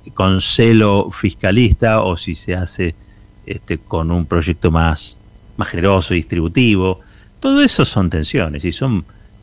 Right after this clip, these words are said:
formas de ver que, eh, conviven, insisto, al interior de la alianza. Y una las expresa Alberto, otra las expresa Cristina. Hay gente que incluso está en esa, en esas cuestiones, es, es más fiscalista que Alberto. Y también al interior del Frente de Todos hay,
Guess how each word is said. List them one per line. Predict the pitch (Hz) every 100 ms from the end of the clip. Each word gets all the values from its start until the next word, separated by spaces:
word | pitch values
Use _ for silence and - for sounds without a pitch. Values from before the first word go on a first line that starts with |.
| -
formas | 127 104 82
de | 87
ver | 120 127 -
que, | 82 76 73 - - - - - -
eh, | 107 92
conviven, | 101 82 98 98 104
insisto, | - 87 92 -
al | 85
interior | 76 78 76
de |
la | 71
alianza. | 80 73 71 - - - - - - -
Y | 110 117
una | 135 131
las | 104 -
expresa | 87 107 101 -
Alberto, | 104 117 120 107 107
otra | 98 95
las | 80
expresa | 85 98 101
Cristina. | 95 95 135 113 - - - -
Hay | 127
gente | 117 165 123
que | 90
incluso | 90 123 104
está | - 107 - - - - -
en | 101
esa, | - -
en | 107
esas | 117
cuestiones, | - 92 123 123 -
es, | 92 -
es | 87
más | 117
fiscalista | - - 101 104 101
que | -
Alberto. | 131 170 101 113 113 - - - - - - - - - - - - - -
Y | 101
también | 113 147 127
al |
interior | 113 117
del | 120
Frente | 113 120
de |
Todos | 143
hay, | 156